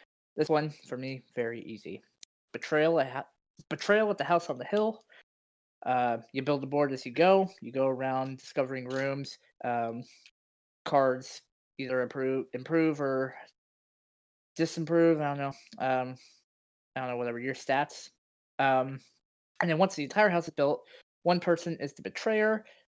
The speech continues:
They have a set of rules. Uh, the other people have a set of rules. And, uh, the betrayer tries to kill the other three people, while the other three people either try to survive or kill the betrayer. It's been a long time since I played Rubbin, so sorry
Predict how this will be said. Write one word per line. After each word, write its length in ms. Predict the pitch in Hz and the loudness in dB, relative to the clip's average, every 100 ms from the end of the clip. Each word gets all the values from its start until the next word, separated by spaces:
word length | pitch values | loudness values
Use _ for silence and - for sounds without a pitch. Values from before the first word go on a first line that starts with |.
| _ - _ | _ -20 _
They 140 | 135 135 | -2 0
have 120 | 139 | -2
a 40 | |
set 220 | 131 135 | -2 0
of 60 | 131 | 2
rules. 500 | 139 139 139 135 - _ _ _ - | 2 0 -2 -4 -14 _ _ _ -6
Uh, 300 | 117 117 113 110 | -2 0 -2 -4
the 140 | 107 | -4
other 120 | 117 | -4
people 180 | 120 127 | -4 -8
have 80 | 113 | -8
a 20 | |
set 140 | - 120 | -6 -4
of 80 | |
rules. 420 | 117 120 120 123 - _ _ _ _ - | -4 -4 -6 -8 -18 _ _ _ _ -10
And, 460 | 113 113 110 113 - - _ _ | -6 -6 -8 -12 -16 -20 _ _
uh, 120 | 117 | -8
the 80 | 113 | -8
betrayer 300 | 117 - 135 | -10 -4 -2
tries 240 | 131 135 127 | 0 -2 -4
to 80 | - | -4
kill 320 | - 156 151 | 2 4 4
the 140 | 143 | 0
other 140 | 139 135 | -2 -2
three 160 | - 143 | -6 -4
people, 380 | 208 208 208 | -4 0 0
while 140 | 202 135 | 2 -2
the 120 | 131 | -4
other 100 | 123 - | -6 -8
three 100 | 131 | -10
people 300 | 135 127 127 | -10 -8 -8
either 60 | |
try 140 | 107 98 | -6 -6
to 40 | |
survive 440 | - 101 135 135 120 | -8 -4 -2 -2 -4
or 60 | |
kill 300 | 120 139 131 | -8 -2 -2
the 100 | 127 | -2
betrayer. 420 | 117 - 175 175 170 - - _ | -6 0 4 4 0 -10 -20 _
It's 80 | - | -2
been 120 | 127 | 0
a 40 | |
long 140 | 120 120 | 0 -2
time 160 | 123 120 | -4 -6
since 180 | 120 | -6
I 60 | 120 | -8
played 460 | 110 143 135 131 139 | -6 -4 -2 -4 -8
Rubbin, 320 | - 143 143 139 | -4 -4 -4 -8
so 320 | - 113 113 - - _ _ _ - | -8 -6 -8 -12 -20 _ _ _ -12
sorry 360 | - 113 131 | -4 -4 -4